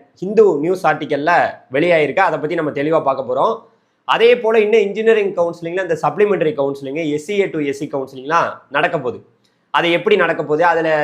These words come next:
யார் யாரெல்லாம் பங்கேற்பாங்க, அது எப்படி நடக்கும் அப்படிங்கிறத பத்தியும் பேச போறோம். இந்த வருடம் ஒண்ணாவது ரவுண்டு, ரெண்டாவது ரவுண்டு, மூணாவது ரவுண்டு, மூணு ரவுண்டு முடிஞ்சுமே ஐம்பதாயிரம் இடங்கள் வந்து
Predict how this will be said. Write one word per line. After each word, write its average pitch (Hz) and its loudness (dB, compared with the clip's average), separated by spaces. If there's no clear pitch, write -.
யார் 156 2
யாரெல்லாம் 170 0
பங்கேற்பாங்க, 147 -2
அது 165 2
எப்படி 151 2
நடக்கும் 156 0
அப்படிங்கிறத 151 0
பத்தியும் 143 -6
பேச 147 -4
போறோம். 139 2
இந்த 180 4
வருடம் 190 4
ஒண்ணாவது 202 4
ரவுண்டு, 196 4
ரெண்டாவது 185 2
ரவுண்டு, 185 0
மூணாவது 175 2
ரவுண்டு, 131 0
மூணு 190 4
ரவுண்டு 208 4
முடிஞ்சுமே 190 0
ஐம்பதாயிரம் 214 2
இடங்கள் 214 2
வந்து 165 -2